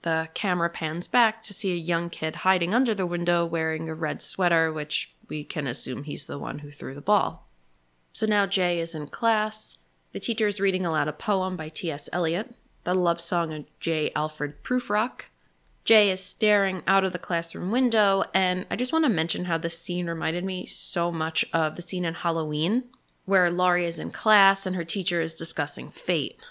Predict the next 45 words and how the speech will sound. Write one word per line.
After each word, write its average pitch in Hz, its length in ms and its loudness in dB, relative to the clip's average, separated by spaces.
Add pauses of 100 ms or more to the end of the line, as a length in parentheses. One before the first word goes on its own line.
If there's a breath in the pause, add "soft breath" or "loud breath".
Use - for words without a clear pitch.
(340 loud breath)
Laurie 220 320 6
looks 202 260 0
out 185 100 0
of 175 80 0
the 180 80 0
window 202 600 4
and 170 260 -2
sees 180 340 -4
Michael 170 420 2
as 165 160 0
the 160 120 -2
figure 165 360 2
in 160 80 0
the 170 80 0
station - 380 2
wagon 151 320 -2
for 156 180 -4
the 151 60 -4
first - 360 -6
time. - 360 -8 (600)
Jay 190 260 2
is 175 140 -4
now 185 200 4
looking 175 320 -2
out 165 120 2
the 170 100 0
window 160 500 0
and 147 340 -6
she 170 420 2
finally 165 440 0
sees 165 320 -4
this - 300 -4
thing 165 540 0
Hugh 170 300 -4
warned 156 280 -2
her 151 120 -4
about. 139 420 0 (300)
It's - 160 -6
an 175 160 0
old 170 320 0
woman 214 320 6
in 170 200 2
a 156 60 2
white 165 320 -4
nightgown 151 640 -6